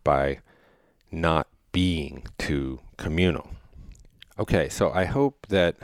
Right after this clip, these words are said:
this basic information, while likely redundant in many cases, reduces some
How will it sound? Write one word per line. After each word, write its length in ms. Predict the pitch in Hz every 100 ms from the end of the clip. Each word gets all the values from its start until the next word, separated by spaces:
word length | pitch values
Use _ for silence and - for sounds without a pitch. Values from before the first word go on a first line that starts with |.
| - - -
this 200 | 90 -
basic 640 | - 92 98 - 95 -
information, 1040 | - 95 80 85 82 87 90 - 73 69 - - - - _ _ _ _ _
while 580 | - 87 85 80 78 - _ _ -
likely 600 | - 104 107 - 101 95
redundant 720 | 82 82 80 92 98 82 71 67
in 180 | 82 80
many 220 | 80 82
cases, 500 | - 73 73 71 71
reduces 720 | 80 80 95 104 - 82 78
some 400 | - 82 76 73